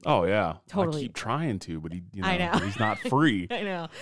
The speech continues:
Speaker 1: I keep
Speaker 2: Uh,
Speaker 1: sending him texts, "Hey, bro, when we're gonna ride?
Speaker 2: Yeah.
Speaker 1: Hey, man, let's go on a bike ride.
Speaker 2: And
Speaker 1: Hey,
Speaker 2: we'll get there.
Speaker 1: yeah, I know we will.
Speaker 2: We'll do
Speaker 1: I know
Speaker 2: it.
Speaker 1: we will."
Speaker 2: We'll do it. But he pulled you in, and then again, there was another shot. By the time I had to introduce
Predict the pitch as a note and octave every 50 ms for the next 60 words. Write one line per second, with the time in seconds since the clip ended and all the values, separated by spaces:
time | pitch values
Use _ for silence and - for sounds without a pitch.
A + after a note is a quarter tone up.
0 | - - - - - - - G3 G#3 F#3+ - - D3+ D3+ D3+ D3 C#3 B2 G#2+ -
1 | A#2 B2 C3 G2+ - - A2+ A#2 G#2 G#2 G2+ G2+ G2 G2 G2+ G2+ G2+ G#2 G2 F#2+
2 | G#2 A2 A2 F#2 E2 E2+ A#3+ A#3+ A3 G#3+ G3 F#3 F3 - G#2+ G#2+ G#2 G#2 G#2 G#2+
3 | - - G#2 G#2+ G#2+ G#2 A2 A#2 A#2+ - A2 G2 F2+ F2+ A#3 - A#3+ - F#3+ G#3+
4 | F#3+ D#3+ - D3+ C#3 C3 D3 G#2 G#2+ G#2 A2 A2+ A#2 A2+ G#2 F2+ F2 F2 F2+ -
5 | A3 A3 F3+ - G2+ A2 A#2+ B2 A#2+ G#2 F#2+ F#2 F2+ E2+ E2 E2 E2 F3+ F3+ E3+
6 | - E3+ D#3+ D3+ D3 C#3+ - - D#3 D3+ F3+ D3+ - - G3+ E3 - A3 A3+ A3
7 | G3+ A3 A3 G#3 G3 F3 E3+ E3+ E3+ E3+ F3 F3 E3+ E3+ F3 D#3+ F#3 F3+ F3 D#3
8 | D3+ D#3 D#3 D3+ D3+ - D#3+ D#3 D3+ C#3+ C#3+ - - F#3 D3+ C#3 - - F3+ G3
9 | F#3 - G#3 A#3+ C4 D4+ E4+ D4 C4+ B3 A#3 A#3 A#3 A3+ G3 F#3 E3+ F#3 F#3 -
10 | F#3 E3 D#3 E3 E3 D#3+ D#3+ D3+ - -